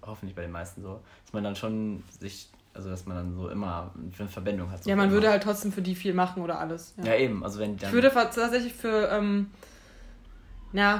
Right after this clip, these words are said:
Speaker 2: kommt, nee, vergiss es, nee, unterschiedlich.
Speaker 1: <laughs>
Speaker 2: Nee,
Speaker 1: Ja,
Speaker 2: ich kann, ich wollte
Speaker 1: ja.
Speaker 2: grad sagen, bei wem ich mehr machen würde, aber das kann ich gar nicht so, ähm, pauschal sagen, wo ich, m-, m-, mehr mein Leben für geben würde,
Speaker 1: Aber
Speaker 2: für
Speaker 1: hattest
Speaker 2: Freunde
Speaker 1: du
Speaker 2: oder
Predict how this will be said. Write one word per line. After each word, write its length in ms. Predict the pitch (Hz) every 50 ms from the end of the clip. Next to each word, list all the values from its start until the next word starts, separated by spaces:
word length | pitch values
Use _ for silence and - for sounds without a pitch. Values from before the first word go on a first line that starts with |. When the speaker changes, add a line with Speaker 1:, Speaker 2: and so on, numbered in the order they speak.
| 202
Speaker 2:
kommt, 320 | - 214 202 196 196 - - -
nee, 160 | 190 185 185
vergiss 380 | 185 185 175 165 175 175 - -
es, 240 | 175 - - - -
nee, 160 | - 185 175 180 185 - - - - - - - - - - - - - -
unterschiedlich. 600 | 196 190 190 185 - - 180 - - 180 180 - -
Speaker 1:
<laughs> 760 | - - - - - 147 - - - - - - - - 143 - - - - - - - - - - - - - - 175 - - - - - - - - -
Speaker 2:
Nee, 80 | - 214
Speaker 1:
Ja, 40 | 233
Speaker 2:
ich 80 | 233 -
kann, 140 | 247 233 254
ich 80 | -
wollte 160 | 247 247 247
Speaker 1:
ja. 60 | 254 247
Speaker 2:
grad 100 | - -
sagen, 300 | 214 233 226 240 240 240 226
bei 120 | 220 214
wem 120 | 214 233 233
ich 120 | 226 196
mehr 160 | 214 208 214
machen 260 | 226 240 240 240 233
würde, 180 | 220 233 220 214
aber 140 | 202 190 196
das 120 | 190 190
kann 180 | - 220 208 202
ich 80 | 202
gar 100 | 196 185
nicht 140 | 190 196 190
so, 200 | - 196 185 185 -
ähm, 280 | - 180 180 180 175
pauschal 360 | 180 196 185 - 202 185 185 175
sagen, 340 | 180 180 180 185 185 185 180
wo 80 | 190 185
ich, 160 | 185 185 - - - - - - - -
m-, 80 | 196 190
m-, 400 | - 196 190 185 180 180 175 180 - -
mehr 160 | 196 196 202
mein 240 | 202 196 190 180 180
Leben 300 | 175 185 196 196 185 190
für 160 | 185 190 180
geben 320 | 170 175 180 170 165 165 160
würde, 220 | 165 165 160 165
Speaker 1:
Aber 240 | 170 - 110 113 -
Speaker 2:
für 120 | 196 185
Speaker 1:
hattest 0 |
Speaker 2:
Freunde 160 | 135 139 - 175 -
Speaker 1:
du 60 |
Speaker 2:
oder 20 | -